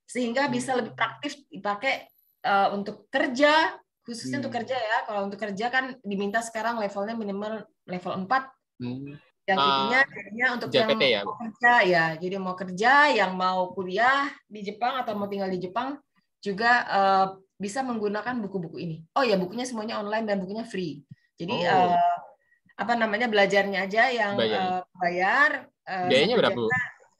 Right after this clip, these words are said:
Speaker 2: Satu juta?
Speaker 1: lima puluh ribu. <laughs> Lima,
Speaker 2: Oh, lima puluh ribu
Speaker 1: per
Speaker 2: per pertemuan.
Speaker 1: Per jam, per jam, per
Speaker 2: Oh,
Speaker 1: jam.
Speaker 2: jam. Oh.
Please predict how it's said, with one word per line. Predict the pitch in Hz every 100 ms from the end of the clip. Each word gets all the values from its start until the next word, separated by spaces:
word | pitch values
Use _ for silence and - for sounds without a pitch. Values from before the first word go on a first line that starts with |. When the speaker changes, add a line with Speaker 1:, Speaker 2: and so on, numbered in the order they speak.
| _
Speaker 2:
Satu | - 240 240
juta? | 262
Speaker 1:
lima | 208 254
puluh | 277
ribu. | 254 - _ _ -
<laughs> | 180 - _ _ _ _
Lima, | 226 277 - 220 233 247
Speaker 2:
Oh, | -
lima | 214
puluh | 208 208
ribu | 214 247 240
Speaker 1:
per | - 202
Speaker 2:
per | 208
pertemuan. | 208 202 196 190
Speaker 1:
Per | - 262 269
jam, | 269 269 -
per | 349 349
jam, | 370 359
per | 415 427
Speaker 2:
Oh, | 392 523
Speaker 1:
jam. | 494
Speaker 2:
jam. | 196 208
Oh. | 165